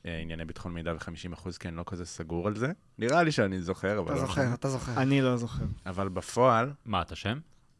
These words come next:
Speaker 3: כן.
Speaker 1: אחרי, אחרי, אחרי הקלטה נגיד. <laughs> אה, ומה שעשינו בפועל, אה, היה לעבוד על אורגניות, אחד עם השני,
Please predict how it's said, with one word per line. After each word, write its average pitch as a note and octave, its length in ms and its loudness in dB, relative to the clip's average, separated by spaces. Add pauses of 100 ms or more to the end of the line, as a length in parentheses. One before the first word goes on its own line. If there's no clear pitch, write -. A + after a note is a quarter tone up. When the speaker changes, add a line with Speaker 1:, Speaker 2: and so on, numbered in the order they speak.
(160)
Speaker 3:
כן. A2 160 -12 (1080)
Speaker 1:
אחרי, A2+ 260 4 (120)
אחרי, A2 240 4 (360)
אחרי - 240 2
הקלטה F2 400 0
נגיד. E2 340 -4 (380)
<laughs> - 320 -16
אה, F2 720 2 (340)
ומה F2 300 -2
שעשינו A2 420 -4
בפועל, C#3 480 4 (360)
אה, D#2 260 0 (200)
היה F2 360 0 (200)
לעבוד E2+ 600 -2 (100)
על E2 180 -4
אורגניות, F2+ 800 -4 (760)
אחד F#2+ 220 -4
עם G#2 120 -2
השני, E2+ 500 -6